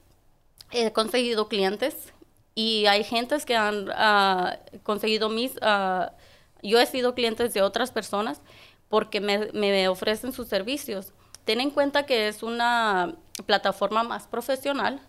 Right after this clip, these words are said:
y tienes que tener un poquito más de cautela en cómo mandas tu mensaje.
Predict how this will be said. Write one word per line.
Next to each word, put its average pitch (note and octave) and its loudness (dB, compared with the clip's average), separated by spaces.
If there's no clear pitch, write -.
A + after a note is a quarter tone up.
y F#3 -4
tienes G#3+ -2
que B3+ 0
tener B3 -2
un B3 -4
poquito B3 -4
más A#3 0
de A#3 0
cautela A3 2
en G#3+ -4
cómo A3 0
mandas G#3+ 0
tu - -12
mensaje. G3+ 0